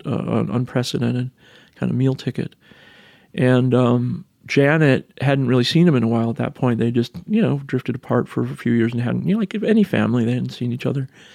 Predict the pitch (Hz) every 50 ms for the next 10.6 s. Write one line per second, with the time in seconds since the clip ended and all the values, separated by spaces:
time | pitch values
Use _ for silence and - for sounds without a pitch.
0 | - - - - - - - - _ _ - _ _ - - 143 143 143 139 127
1 | - - 175 165 - - 180 185 185 180 160 151 - - 156 143 - 147 143 131
2 | 117 - - 117 117 120 117 110 117 113 120 127 123 135 135 131 127 - 143 127
3 | 117 113 110 107 113 117 110 110 120 120 123 120 120 123 131 135 131 127 120 117
4 | 117 127 123 123 123 120 - - 123 123 120 131 - - _ - - 120 - -
5 | 120 123 127 120 123 117 120 120 123 120 - - 127 127 127 120 - - - 123
6 | 123 120 120 127 - - - - - - - - - - - - - - - -
7 | - - - _ - _ _ - - 98 113 120 123 120 107 - 113 110 - -
8 | - - - - - - - - - - - - - - - - 139 185 208 -
9 | - 127 127 131 135 135 135 139 143 127 110 117 120 120 113 - - - 139 -
10 | - - - 147 135 - - 139 131 127 107 -